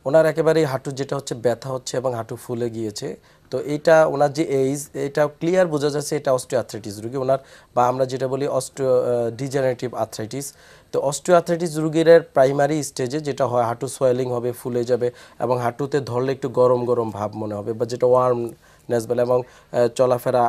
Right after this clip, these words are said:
হাঁটু ভেঙে বসতে পারবে না, সিঁড়ি বাইতে পারে না, এই জাতীয় সমস্যা ওটা হতে পারে। আর যেটা ভিটামিন ডি ডেফিসিয়েন্সির কথা উনি ডাক্তার সাহেব বলছে, এটা কিন্তু বাংলাদেশে খুবই একটা, আহ, মানে একটা খুবই একটা সুন্দর একটা জিনিস ডায়াগনোসিস করছে ডাক্তার সাহেব, যে বাংলাদেশের মানুষের ধারণা যে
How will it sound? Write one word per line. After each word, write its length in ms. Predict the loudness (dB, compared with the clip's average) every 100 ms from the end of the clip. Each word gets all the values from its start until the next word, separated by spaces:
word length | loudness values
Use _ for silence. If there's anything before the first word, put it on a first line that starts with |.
| 0
হাঁটু 180 | -6 -6
ভেঙে 240 | -4 -4
বসতে 300 | -2 -4 -4
পারবে 260 | -4 -4 -4
না, 140 | -6
সিঁড়ি 280 | -6 -8 -6
বাইতে 220 | -6 -6
পারে 180 | -4 -4
না, 60 | -4
এই 80 | -6
জাতীয় 220 | -6 -6
সমস্যা 360 | -8 -10 -8 -8
ওটা 160 | -8
হতে 200 | -10 -10
পারে। 200 | -8 -8 -8 -18 -20 -10
আর 140 | -4 -4
যেটা 260 | -2 0
ভিটামিন 380 | 0 2 2 2
ডি 120 | 0 -4 -6
ডেফিসিয়েন্সির 500 | -6 -6 -4 -4 -4
কথা 220 | -4 -4
উনি 400 | -2 -2 -2 -4
ডাক্তার 320 | -4 -4 -6
সাহেব 180 | -8 -6
বলছে, 260 | -6 -6 -8
এটা 120 | -6
কিন্তু 200 | -6 -8 -10 -18 -4
বাংলাদেশে 480 | 2 4 4 2 -4
খুবই 260 | -4 0
একটা, 180 | 2 4
আহ, 280 | 4 4 4
মানে 140 | 4 2 0
একটা 240 | 0 -2 -2 -16 -20 -2
খুবই 180 | 4 4
একটা 120 | 4
সুন্দর 400 | 0 0 4 6
একটা 240 | 4 4 0
জিনিস 280 | 2 -2 2
ডায়াগনোসিস 520 | 4 4 0 -6 -8
করছে 240 | -8 -6
ডাক্তার 260 | -6 -6 -6
সাহেব, 200 | -6 -6 -8 -20 -20 -6
যে 100 | -2
বাংলাদেশের 540 | 4 6 6 4 2 2
মানুষের 360 | 4 2 0 -2
ধারণা 360 | 0 4 6
যে 240 | 4 2